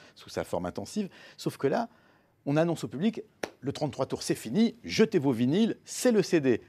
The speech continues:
Alors évidemment, quand on a déjà une discothèque, comment on fait ? Parce que là, on s'adresse à des gens qui sont a priori déjà, eh ben, on, on a, ils ont inventé un truc qui était, euh, un élément de langage orwellien,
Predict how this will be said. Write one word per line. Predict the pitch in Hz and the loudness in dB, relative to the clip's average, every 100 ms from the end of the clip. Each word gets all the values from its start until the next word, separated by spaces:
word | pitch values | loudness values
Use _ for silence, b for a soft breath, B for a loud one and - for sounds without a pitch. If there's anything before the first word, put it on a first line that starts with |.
| b b - | b b -16
Alors | - | -6
évidemment, | 90 196 202 | 0 0 0
quand | 160 147 | -2 0
on | |
a | 143 | 0
déjà | 139 131 | 2 4
une | 127 | 4
discothèque, | 107 - 143 208 | 0 -2 0 2
comment | 180 156 | 2 0
on | 143 | 2
fait ? | 147 | 0
Parce | - | 0
que | 135 | -2
là, | 143 | -2
on | |
s'adresse | 110 117 127 | -2 -4 -4
à | 98 | -2
des | 104 | -2
gens | 135 185 | -4 -6
qui | - | -6
sont | 101 | -8
a | |
priori | 92 104 113 151 | -6 -4 -2 -2
déjà, | 107 151 165 B B B | 2 2 0 B B B
eh | - | 0
ben, | 190 | 2
on, | 160 120 - | 2 -2 -6
on | 117 | -4
a, | 127 | -4
ils | 123 107 | -4 -4
ont | 135 | -4
inventé | 147 - | -2 -2
un | 123 | -2
truc | - - | -4 -8
qui | |
était, | 101 101 80 | -8 -8 -8
euh, | 90 85 - 85 - | -10 -16 -18 -16 -6
un | 98 | 0
élément | 120 127 127 | 2 4 4
de | 117 | 2
langage | 113 113 104 | 4 4 2
orwellien, | - 131 120 110 127 196 | 0 0 0 2 0 -2